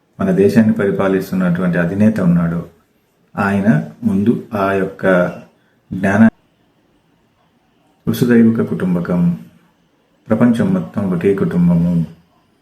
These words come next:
అనే స్పృహ ఉండాలి. భారతదేశం మొత్తం వన్ లాంగ్వేజ్, ఒకే భాష,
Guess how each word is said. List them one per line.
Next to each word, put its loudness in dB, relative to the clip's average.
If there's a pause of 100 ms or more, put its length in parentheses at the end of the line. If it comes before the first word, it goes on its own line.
(260)
అనే -4
స్పృహ -4
ఉండాలి. 0 (3000)
భారతదేశం 0
మొత్తం -2 (1040)
వన్ 6
లాంగ్వేజ్, -2 (4000)
ఒకే 0
భాష, -2